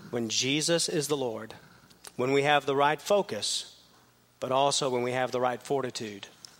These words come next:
in, even in those difficult situations of life. Amen? Let's pray. Father,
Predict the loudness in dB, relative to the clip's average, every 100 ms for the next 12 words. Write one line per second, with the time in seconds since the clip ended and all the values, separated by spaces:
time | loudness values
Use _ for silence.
0 | _ _ -20 _ _ _ _ -8 -6 -4
1 | -2 0 0 0 -2 -2 -4 -4 -8 -6
2 | -6 -6 -6 -6 -6 -8 -8 -4 -4 -4
3 | -8 -12 -10 -8 -10 -10 -14 -18 -20 _
4 | _ -8 -2 2 2 0 -6 -20 _ _
5 | _ _ _ -20 -10 -6 -4 -2 -4 -4
6 | 2 4 6 4